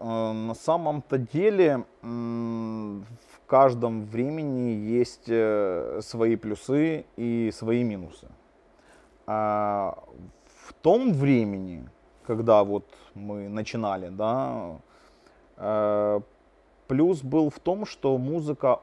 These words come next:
очень ценилась, а особенно ценилась, э,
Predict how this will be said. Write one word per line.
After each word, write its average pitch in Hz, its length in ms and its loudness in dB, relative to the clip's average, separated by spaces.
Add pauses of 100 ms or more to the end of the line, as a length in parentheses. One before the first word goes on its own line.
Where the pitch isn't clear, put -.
очень 131 320 -2
ценилась, 131 760 -6 (800)
а 113 140 6
особенно 143 500 -2
ценилась, 123 720 -6
э, 110 220 -2